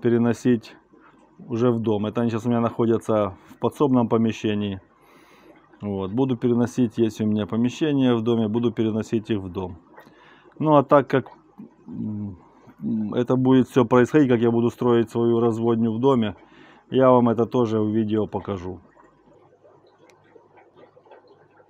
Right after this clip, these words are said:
И вот ещё один отдельно стоящий аквариум. Здесь тоже малёчки. Малёчки разные. Ну, в основном гупики. В основном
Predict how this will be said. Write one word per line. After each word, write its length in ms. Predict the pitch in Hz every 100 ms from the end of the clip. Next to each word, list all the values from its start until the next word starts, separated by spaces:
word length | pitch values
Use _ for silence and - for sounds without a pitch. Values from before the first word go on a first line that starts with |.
| - - 143
И 100 | 147
вот 200 | 165 160
ещё 380 | 135 160 147
один 380 | 135 127 131 117 - _ _ - _ _
отдельно 540 | 117 120 123 135 127
стоящий 680 | 120 - 127 123 110 - 123
аквариум. 580 | 113 143 151 127 117 113
Здесь 260 | 135 151
тоже 380 | - 151 143 120
малёчки. 680 | 123 127 127 120 - 113 95 _ _ - - - _ - _ -
Малёчки 760 | 117 120 135 127 - - 117 104 -
разные. 800 | 117 120 117 104 110 113 107 98 - _ _ _ - -
Ну, 140 | 185
в 60 | 139
основном 480 | 131 143 135 131 123
гупики. 600 | 151 170 143 127 131 117 - _ _ - - _ _ _ -
В 80 | 120
основном 640 | - 123 123 120 117